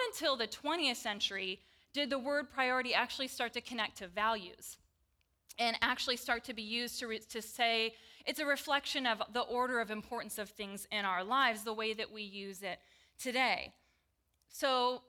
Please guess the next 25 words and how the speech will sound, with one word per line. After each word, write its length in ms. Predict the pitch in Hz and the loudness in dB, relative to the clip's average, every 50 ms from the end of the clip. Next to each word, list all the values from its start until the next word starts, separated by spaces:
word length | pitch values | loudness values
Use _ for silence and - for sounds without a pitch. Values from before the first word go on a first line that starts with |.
| _ _ _ | _ _ _
having 520 | - - 277 277 302 330 311 311 294 277 | 0 4 6 8 8 8 6 4 2 2
new 160 | 254 247 254 247 | 0 0 -2 -2
priorities, 920 | 247 - 233 214 208 220 247 277 277 220 190 190 190 208 240 247 - - - _ _ _ _ | 0 0 2 2 2 2 2 2 2 2 0 0 -2 -2 -4 -4 -6 -10 -16 _ _ _ _
what 320 | - 208 233 240 - - - | -4 2 2 2 2 2 0
comes 340 | - 247 233 226 214 - | 0 0 0 0 0 -4
first, 840 | - - - - 285 269 220 190 202 226 247 240 - - - - - - _ _ _ _ _ _ | -10 -10 -2 2 2 4 6 6 4 4 2 -2 -6 -10 -12 -14 -16 -20 _ _ _ _ _ _
means 260 | - 240 247 247 233 - | -4 -2 -2 -2 -4 -6
putting 380 | - - 226 214 226 233 240 | -6 -2 0 0 2 0 0
God 400 | 214 214 185 185 180 196 220 226 - _ _ - - | 2 2 4 6 4 4 2 0 -6 _ _ -20 -10
first, 520 | - - 453 480 311 208 - - - - | 0 4 6 6 6 6 4 0 -4 0
right? 240 | 208 214 220 269 254 | 4 4 4 6 4
When 160 | 254 254 247 | 4 2 2
we 140 | 254 277 277 | 2 2 4
hit 180 | 285 311 302 - | 4 4 4 6
that 180 | 302 285 226 | 6 6 6
reset 360 | 269 320 339 330 - 294 254 - | 4 0 0 2 2 0 2 4
button 200 | 254 233 208 240 | 4 4 4 2
and 60 | 240 | 0
we 100 | 233 226 | -2 -2
say 160 | - 254 247 | 0 0 0
we're 120 | 240 240 | 0 0
gonna 160 | 240 233 226 220 | 0 -2 -2 -2
follow 300 | - - 233 226 226 220 | 0 2 2 2 2 0
Jesus, 480 | 214 226 247 247 226 233 226 214 - | 0 -2 -4 -2 -2 -2 -4 -4 -2
now 300 | 233 233 226 220 220 214 | 2 4 4 6 4 2